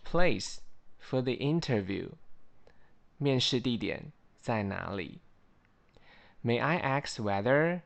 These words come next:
I can have an interview? 请问我有机会面试吗？May I ask whether I can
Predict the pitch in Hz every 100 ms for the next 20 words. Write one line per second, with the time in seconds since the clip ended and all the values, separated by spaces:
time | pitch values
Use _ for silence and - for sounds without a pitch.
0 | - - 123 123 127 110 104 101 101 104
1 | 101 101 101 117 135 147 175 180 - -
2 | _ - - - - 110 123 117 120 98
3 | - 110 117 110 113 107 - 117 107 101
4 | 104 131 - - - - - - - -
5 | - - 113 107 131 131 - 156 104 -
6 | - - - - - - 120 135 160 135
7 | 104 110 156 - - - - - - -
8 | - _ _ _ _ 120 123 147 - -
9 | 110 110 156